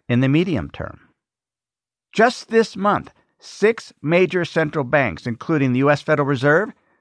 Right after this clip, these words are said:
the European Central Bank, the Bank of England, and the Bank of Japan, issued a joint report titled Central Bank Digital Currencies,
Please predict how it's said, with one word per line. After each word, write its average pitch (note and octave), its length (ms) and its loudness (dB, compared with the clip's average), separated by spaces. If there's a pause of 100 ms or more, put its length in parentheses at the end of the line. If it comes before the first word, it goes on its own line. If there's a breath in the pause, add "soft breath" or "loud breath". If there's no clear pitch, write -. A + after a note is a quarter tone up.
(140)
the B2 100 0
European C#3 520 4
Central D3+ 380 -2
Bank, E3+ 340 -2 (320)
the B2+ 100 2
Bank C#3 300 2
of B2 160 0
England, F3 400 0 (340)
and A#2+ 160 0
the A#2+ 60 2
Bank C#3 300 0
of C3 80 -8
Japan, F3 480 0 (100)
issued G3+ 420 0 (120)
a C#3 180 2
joint D3 460 -2
report D#3+ 640 -2 (320)
titled B2 420 2 (300)
Central A#3 500 0
Bank E3+ 340 -2
Digital C#3+ 320 -2
Currencies, - 680 -6